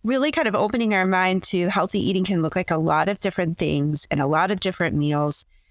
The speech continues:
and also using some convenience products that are shelf stable, like our canned goods or our frozen options. We don't have to just eat fresh vegetables every day.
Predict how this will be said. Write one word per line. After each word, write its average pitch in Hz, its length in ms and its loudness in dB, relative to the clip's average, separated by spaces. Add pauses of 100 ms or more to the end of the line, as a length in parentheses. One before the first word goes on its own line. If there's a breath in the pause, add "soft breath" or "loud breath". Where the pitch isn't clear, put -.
(140)
and 240 140 0
also 302 420 2
using 269 540 0
some 196 260 2
convenience 202 760 0
products 165 760 0 (320)
that 190 440 2 (120)
are 190 140 2
shelf 202 260 0
stable, 202 640 0
like 175 260 0
our 180 160 2
canned 185 400 0
goods 156 340 0
or 170 240 0
our 170 140 2
frozen 160 600 0
options. 160 380 0
We 254 60 0
don't 277 140 -4
have - 260 -2
to 254 100 0
just 202 220 0
eat 175 180 -2
fresh - 340 -2
vegetables 151 500 0
every 147 240 0
day. - 220 0